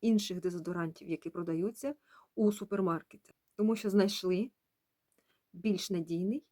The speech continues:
і дієвий захист. І вам рекомендуємо.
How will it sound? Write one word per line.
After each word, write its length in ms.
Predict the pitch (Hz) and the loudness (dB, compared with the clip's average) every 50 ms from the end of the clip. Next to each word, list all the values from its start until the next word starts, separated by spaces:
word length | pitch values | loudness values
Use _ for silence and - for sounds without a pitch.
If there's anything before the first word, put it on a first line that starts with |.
| _ _ _ | _ _ _
і 100 | 196 196 | -2 -2
дієвий 440 | 160 170 165 156 165 170 170 180 170 | 0 0 0 0 0 2 2 0 -2
захист. 460 | 165 151 147 165 - _ _ _ _ _ _ _ _ _ _ _ _ _ _ _ _ _ _ _ _ _ | -4 -6 -8 -8 -10 _ _ _ _ _ _ _ _ _ _ _ _ _ _ _ _ _ _ _ _ _
І 100 | 202 208 | -4 2
вам 320 | 185 190 190 220 262 262 - _ | 4 6 6 6 4 0 -4 _
рекомендуємо. 640 | 180 185 - - 190 190 185 170 - - 165 - | -10 -6 -2 0 0 0 0 -2 -4 -8 -14 -16